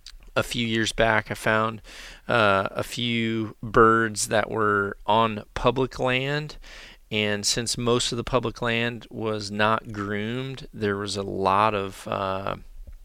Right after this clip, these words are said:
a lot of C R P grass and real thick timber is along this creek bottom, but, um, the D N R had done a control burn in this little pocket, so the birds were pitching into there every morning,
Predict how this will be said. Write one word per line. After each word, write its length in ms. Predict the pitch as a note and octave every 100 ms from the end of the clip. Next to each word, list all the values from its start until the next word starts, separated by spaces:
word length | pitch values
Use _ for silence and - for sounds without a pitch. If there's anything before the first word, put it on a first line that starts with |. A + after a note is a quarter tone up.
| - - - - -
a 120 | B2
lot 260 | G#2 G2 G#2
of 140 | F2
C 280 | - C3+ A#2
R 120 | A2
P 240 | - C3+
grass 600 | B2 B2+ A#2+ A#2+ A#2+ -
and 200 | G2+ G2
real 200 | G2+ A#2
thick 380 | G#2+ - B2 -
timber 560 | - B2 B2 B2 A#2+ A#2 - - -
is 140 | G#2+
along 340 | G#2+ G#2 A2+ A2+
this 180 | G#2 -
creek 360 | - B2+ -
bottom, 500 | B2+ B2 A2+ A#2+ A#2+
but, 240 | G#2 G#2 - - - - - -
um, 560 | A2 G#2+ G2+ F#2+ F#2 F#2+ _ _
the 260 | A#2+ B2 G#2+
D 240 | G2+ A#2
N 80 | A#2
R 240 | G#2+ A2+
had 140 | A2 G2+
done 180 | A2+ G#2
a 60 |
control 560 | - A2+ - A#2 A2 A2+
burn 540 | A2+ B2 C3 C#3 C#3+ _
in 120 | G#2+
this 220 | G#2 F#2+
little 300 | A#2+ A#2 A#2
pocket, 640 | - A2+ G#2+ A2 C#3 C#3 -
so 220 | - B2+
the 100 | G#2
birds 480 | F#2+ A2+ A#2 B2 A2
were 140 | G#2
pitching 520 | G2 - B2+ - A#2+ A#2
into 220 | A#2+ A2
there 320 | A2 A2 A2
every 280 | A#2 A2 B2
morning, 600 | A#2 A#2 A#2+ A#2 A2+